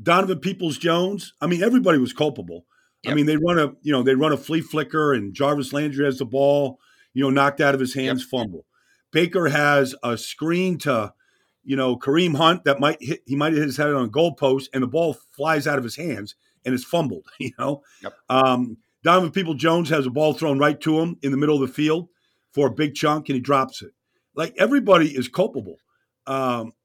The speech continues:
Speaker 1: you know, they, they lose Jack Conklin in the first quarter of the game. The, the backup is
Speaker 2: Yeah.
Speaker 1: not comparable.
Speaker 2: Mm-mm.
Speaker 1: Uh,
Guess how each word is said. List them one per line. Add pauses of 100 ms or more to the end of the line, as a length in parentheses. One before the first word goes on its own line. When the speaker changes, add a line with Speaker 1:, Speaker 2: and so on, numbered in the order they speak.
(120)
Speaker 1:
you
know,
they,
they
lose
Jack
Conklin
in
the
first
quarter
of
the
game.
The,
the
backup
is
Speaker 2:
Yeah.
Speaker 1:
not
comparable.
Speaker 2:
Mm-mm. (200)
Speaker 1:
Uh,